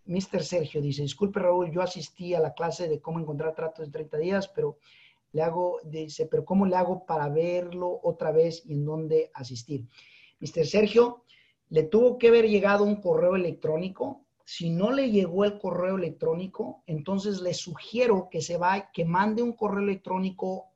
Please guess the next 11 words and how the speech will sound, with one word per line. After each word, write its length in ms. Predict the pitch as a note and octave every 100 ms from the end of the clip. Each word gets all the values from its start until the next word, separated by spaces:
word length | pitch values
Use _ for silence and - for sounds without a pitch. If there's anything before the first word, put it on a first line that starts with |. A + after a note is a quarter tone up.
| _
al 280 | F3+ F#3 G3 - _
siguiente 840 | - D#3+ D#3 E3+ E3 F3 E3+ F3 _ _ _ -
domicilio 600 | C#3+ C3+ - E3 D#3+ D#3
de, 260 | C#3+ C3
de 280 | C#3 C#3+ C3+
electrónico, 680 | C#3+ B2 C#3+ C3 A#2+ - _ _ _ _ _ -
equipo 800 | E3 E3 A3+ - B3 C4+ - _
arroba 580 | D#3 - F3+ G#3+ A#3 A3+
rauluna 720 | E3 D#3 D#3+ F#3 G3+ G3+ G3
punto 300 | G3 F#3+ F3
com, 500 | - A3 B3+ B3+ -